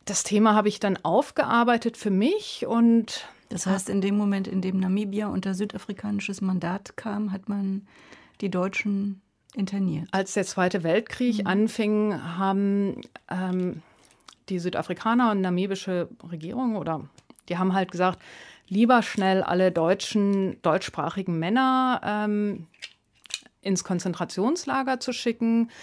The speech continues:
Speaker 1: damit, ähm, es in Namibia nicht auch noch Kämpfe gibt. Und es gab noch einige andere Hintergründe. Aber was dann spannend war, dass ein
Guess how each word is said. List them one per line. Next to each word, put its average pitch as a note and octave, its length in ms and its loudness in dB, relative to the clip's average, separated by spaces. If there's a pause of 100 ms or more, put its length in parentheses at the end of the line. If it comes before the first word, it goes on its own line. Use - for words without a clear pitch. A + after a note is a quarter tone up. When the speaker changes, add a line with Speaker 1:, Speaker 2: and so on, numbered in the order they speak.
(260)
Speaker 1:
damit, F#3+ 600 -2
ähm, F3+ 420 -2
es - 180 -4
in F3+ 140 -4
Namibia E3+ 540 2 (160)
nicht F3 340 -6
auch E3 200 0
noch F3+ 180 -4
Kämpfe D3+ 400 -6
gibt. - 540 -12 (300)
Und E3+ 320 -6
es - 140 -10
gab E3 160 0
noch D#3+ 160 -2
einige E3 340 -4
andere G#3 300 0
Hintergründe. F#3 760 0 (680)
Aber F3 380 2
was F#3+ 140 -2
dann F#3+ 180 2
spannend A#3+ 540 4
war, G#3 300 4
dass F#3+ 420 -2
ein F3 480 -2